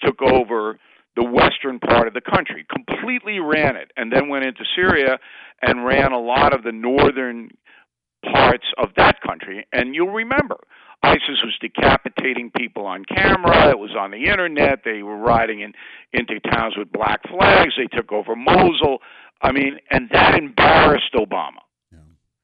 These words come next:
Speaker 1: He was absolutely embarrassed. And then after that happened, he changed into a very aggressive, "let's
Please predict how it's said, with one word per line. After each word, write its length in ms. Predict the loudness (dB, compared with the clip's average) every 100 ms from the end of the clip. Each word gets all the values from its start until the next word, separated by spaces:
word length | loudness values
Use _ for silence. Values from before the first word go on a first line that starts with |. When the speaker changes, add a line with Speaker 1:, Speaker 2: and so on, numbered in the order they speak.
| _
Speaker 1:
He 140 | -6 0
was 260 | 2 2 0 0
absolutely 840 | 4 4 2 -2 2 2 2 0 0
embarrassed. 500 | 0 0 0 -2 -8 -18 -20 _
And 280 | -6 -4 0
then 520 | 2 4 4 2 -4 -14 -20 _ 2
after 400 | 2 2 0 -2
that 200 | 0 0
happened, 720 | -2 0 0 0 -8 -8 -20 _ -20 -20 -12
he 180 | -8 -2
changed 1040 | 2 4 2 0 -4 -10 _ -18 -16 -14 -18 _ _ _ _ -4
into 320 | 0 0 0
a 40 |
very 360 | 2 4 4 4
aggressive, 760 | 2 0 2 2 2 0 0 0
"let's 320 | -2 -2